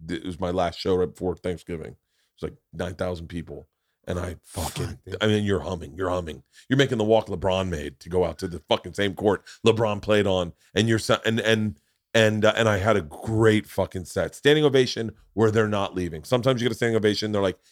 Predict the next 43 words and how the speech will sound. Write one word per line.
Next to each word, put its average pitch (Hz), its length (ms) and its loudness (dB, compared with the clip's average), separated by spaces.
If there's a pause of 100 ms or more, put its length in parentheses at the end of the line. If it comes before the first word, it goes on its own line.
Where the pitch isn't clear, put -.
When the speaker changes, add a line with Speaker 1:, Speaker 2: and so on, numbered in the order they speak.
Speaker 1:
"Yeah, 117 80 6
but 117 80 2
let's 123 140 2
get 120 140 2
to 113 80 -4
the 104 60 -4
car." 123 360 2 (180)
Speaker 2:
Yeah. 156 140 4
Speaker 1:
Standing 147 180 4
ovation, 131 460 2
and 110 120 -6
they're 139 140 2
sa-, 143 240 -2 (120)
they're 127 120 2
staying 175 460 0
there 123 300 2 (200)
for - 180 0
you 123 300 6
to 113 100 2
let 113 300 2
you 120 160 2
know, 104 460 2 (320)
"Thank 131 300 4
you." 180 120 -4
That's 147 260 4
a 214 60 4
different 196 200 4
standing 160 220 4
ovation, 120 400 4
and 104 200 -4
I 131 160 4
only, 151 420 2 (340)
you 127 120 4
know, 127 220 4
it's 131 280 4
this. 127 260 -2 (600)
We're 139 80 2
talking. 143 240 4
We're 131 60 2
splitting 131 300 2
hairs 131 220 6
here, 95 220 2
but 110 340 2